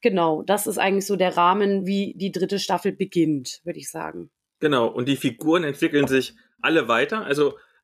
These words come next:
Speaker 2: was man den ersten beiden Staffeln zugutehalten muss, die haben wirklich ein sehr solides Fundament gelegt, was die ganzen Figuren angeht, sodass man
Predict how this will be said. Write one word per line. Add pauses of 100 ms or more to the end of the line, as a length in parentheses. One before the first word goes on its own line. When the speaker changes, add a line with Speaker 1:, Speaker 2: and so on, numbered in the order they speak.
(160)
Speaker 2:
was
man
den
ersten
beiden
Staffeln
zugutehalten
muss,
die
haben
wirklich (260)
ein (140)
sehr
solides
Fundament
gelegt, (260)
was
die
ganzen
Figuren
angeht, (360)
sodass
man